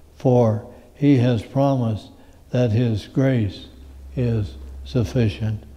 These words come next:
And then a quote from John Keith, "When through fiery trials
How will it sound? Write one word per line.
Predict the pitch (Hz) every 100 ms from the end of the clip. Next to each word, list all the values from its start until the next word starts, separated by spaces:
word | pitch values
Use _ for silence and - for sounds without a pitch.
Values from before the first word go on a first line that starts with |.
| - - -
And | 120
then | 117 127
a | 135
quote | - 131 120 110
from | - 127 117
John | 113 117 117
Keith, | 110 - 117 101 101 - - - - - - - -
"When | 127 139
through | - 156 147
fiery | 151 143 156 156 156
trials | 151 147 143 135 127 120 113 -